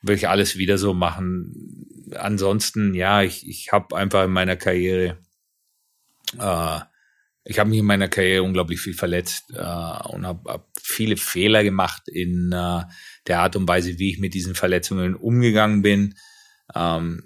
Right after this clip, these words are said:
ich hab dann zwar immer gespielt und viel gespielt, aber glaube nicht, dass ich mir unbedingt immer einen Gefallen damit getan hab, äh, weil's halt doch einen Einfluss auch auf meine Leistung dann gehabt hat, äh,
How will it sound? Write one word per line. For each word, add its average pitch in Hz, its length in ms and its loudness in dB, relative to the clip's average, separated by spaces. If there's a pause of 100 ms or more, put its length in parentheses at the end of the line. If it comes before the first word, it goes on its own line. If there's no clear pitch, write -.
ich - 120 -4
hab 92 200 0
dann 95 200 2
zwar 95 220 2
immer 92 180 2
gespielt 120 500 0
und 98 120 0
viel 127 160 0
gespielt, 120 580 2
aber 98 220 0
glaube 92 440 -2
nicht, 95 500 -2
dass 92 160 0
ich 85 100 -6
mir 95 160 -2
unbedingt 92 460 -4
immer 95 200 -2
einen 95 140 -2
Gefallen 90 380 0
damit 87 280 -2
getan 87 440 -4
hab, 90 220 -4 (140)
äh, 85 440 -6 (420)
weil's - 260 -6
halt 90 200 -4
doch - 240 -2 (440)
einen 87 120 -6
Einfluss 101 420 0
auch 90 160 0
auf 87 160 -2
meine 92 200 -2
Leistung 95 460 -2
dann 87 160 -2
gehabt 85 360 -4
hat, 92 280 -4
äh, 87 260 -4